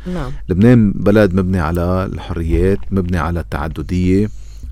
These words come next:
Speaker 2: مبني على دولة مدنية بتحترم كل الجماعات المتعددة ونظامها حر، هيك، على انتخابات ديمقراطية بالطريقة اللبنانية. ما عم بقول نحن يعني رقم واحد بالعالم، ولكن كل جماعة وكل دولة عندها نوع من ديمقراطية ما بتميزها عن باقي ال-،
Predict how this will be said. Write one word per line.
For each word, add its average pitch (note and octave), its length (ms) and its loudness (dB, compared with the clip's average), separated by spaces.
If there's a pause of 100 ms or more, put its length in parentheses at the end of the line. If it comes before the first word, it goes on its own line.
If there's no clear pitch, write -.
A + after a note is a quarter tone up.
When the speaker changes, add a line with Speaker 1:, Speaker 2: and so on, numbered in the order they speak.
(100)
Speaker 2:
مبني G2 300 4
على F2 220 2
دولة G2 280 2
مدنية F2+ 460 0
بتحترم F#2 400 -4
كل E2+ 240 -4
الجماعات E2 680 -4
المتعددة E2+ 680 -2 (420)
ونظامها A2+ 540 4
حر، A2+ 340 0 (380)
هيك، F2 260 -4 (240)
على G2 320 0
انتخابات F#2 560 0
ديمقراطية G2 720 0 (340)
بالطريقة B2+ 640 6
اللبنانية. F#2 460 2
ما F2+ 120 0
عم G#2+ 80 0
بقول A#2+ 180 4
نحن G#2 200 -4
يعني E2 500 -4 (440)
رقم G2+ 220 0
واحد F#2+ 260 0
بالعالم، F2 420 2
ولكن G2+ 340 -2 (160)
كل C#3+ 160 6
جماعة G#2 460 2
وكل G2+ 220 -2
دولة G#2 260 4
عندها G2 260 2
نوع G#2 200 2
من F#2+ 200 2
ديمقراطية F#2+ 580 -2
ما F2+ 140 0
بتميزها F2 520 0
عن E2 140 -2
باقي E2 220 0
ال-، C#2 540 -8